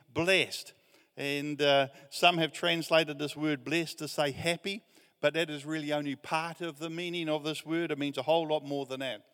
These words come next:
In America, they did a survey in a magazine. They asked fifty-two thousand Americans, "What will it take to make you happy?" And most of the answers said their happiness would depend upon circumstances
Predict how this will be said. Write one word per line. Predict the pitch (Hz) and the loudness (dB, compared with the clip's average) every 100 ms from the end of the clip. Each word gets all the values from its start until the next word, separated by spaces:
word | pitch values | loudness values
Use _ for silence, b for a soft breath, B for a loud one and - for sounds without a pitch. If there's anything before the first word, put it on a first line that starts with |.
| b b b b | b b b b
In | 143 | -6
America, | 151 156 156 151 | -2 -4 -2 -2
they | 147 | 0
did | 147 | -2
a | 143 | -4
survey | - 165 160 147 143 | -4 -4 -2 0 0
in | |
a | 139 | 2
magazine. | 147 143 131 147 | 0 0 -4 -2
They | 143 139 | 0 2
asked | 147 143 - | 2 0 -4
fifty-two | 214 208 - 190 | -8 -8 -8 -6
thousand | - 165 165 160 160 143 B B | -2 0 0 -2 -6 -6 B B
Americans, | 131 139 160 156 139 131 - b b b | -4 0 0 0 -4 -6 -8 b b b
"What | 127 175 185 | 0 2 2
will | 190 226 | 0 -2
it | 233 | -4
take | - 156 151 | -4 -6 -6
to | - 156 | -6 -4
make | 147 143 - | -2 -4 -6
you | 147 135 | -8 -8
happy?" | 117 156 - 120 82 _ _ b b b b | -6 -8 -6 -8 -8 _ _ b b b b
And | 135 | 4
most | 180 240 - | 8 8 4
of | 226 | -4
the | 165 | 0
answers | 147 147 - 147 | 0 0 -2 -6
said | - 156 | -2 -2
their | 143 | -2
happiness | 139 190 233 220 202 - | 0 0 0 -6 -6 -6
would | 170 147 | -6 -6
depend | - 160 160 | -6 -4 -4
upon | 151 165 151 143 | -2 0 0 -2
circumstances | - 247 269 202 170 - 131 120 - 165 185 | -6 -6 -6 -6 -6 -4 -6 -6 -8 -10 -10